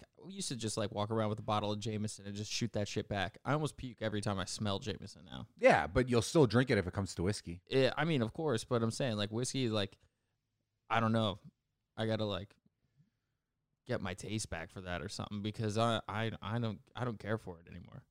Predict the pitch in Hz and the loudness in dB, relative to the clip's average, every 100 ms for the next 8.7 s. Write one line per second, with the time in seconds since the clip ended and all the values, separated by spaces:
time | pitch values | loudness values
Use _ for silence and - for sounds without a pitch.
0 | _ 127 - 117 - 123 123 113 104 117 | _ -4 -2 -4 0 0 0 -4 -6 -8
1 | 117 107 101 98 110 _ _ _ _ _ | -6 -2 -2 -2 -6 _ _ _ _ _
2 | _ _ _ _ _ _ - 113 107 110 | _ _ _ _ _ _ -4 0 2 2
3 | - 104 92 110 - _ _ 113 113 104 | 0 -2 0 -4 -8 _ _ -4 -2 0
4 | 95 - 110 110 104 - 104 95 - 101 | -2 -2 -8 -8 -12 -8 -4 -2 -2 -2
5 | 92 98 95 92 92 98 110 - 101 95 | -4 -4 -4 -6 -6 -4 -4 -6 -8 -10
6 | 101 107 95 - 107 98 107 - 110 117 | -14 -10 -10 -8 -8 -6 -8 -4 -2 0
7 | 98 98 107 _ _ _ _ _ 120 151 | -2 -4 -10 _ _ _ _ _ 0 4
8 | 92 90 139 120 71 73 69 | 6 6 6 6 2 -2 -4